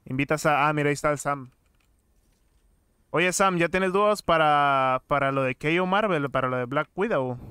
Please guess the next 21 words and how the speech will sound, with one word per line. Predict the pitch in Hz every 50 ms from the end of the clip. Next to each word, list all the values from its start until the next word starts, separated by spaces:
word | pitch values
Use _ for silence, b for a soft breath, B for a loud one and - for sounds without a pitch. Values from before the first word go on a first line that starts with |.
| B B B B _ _ _ _ _ _ _ _ _ _ _ _ _ _ _ _ _ _ _ _ _ _ _ _ _ _ _ _ _ _ _ _ _ _ _ _ _ _ _ _ _ _ -
Alguno | 143 147 147 156 175 175
de |
Brasil, | 170 156 147 143 - - 165 175 190 190
agréguenme. | 165 151 156 156 165 180 185 196 202 185
Ojo, | 151 151 151 - 180
ahí | 165 156 156
están. | 151 - - 165 160 175 180 -
Ahí | 139 139 156 175 190 -
también | - 170 170 175 190
pueden | 180 220 220 226 208
pedir | - 175 160 170 185 208
en | 214 185
el | 151 139
chat. | - - 175 180 - - -
Si | - - 160
alguien | 143 151 160 175 175 175
no | 175 175
tiene | - 180 180 180 185 175
dúo, | 156 151 156 180 202 214 214
también | - 147 131 135 139 143 -
pueden, | - 147 151 151 151 151 143 131 123 120 117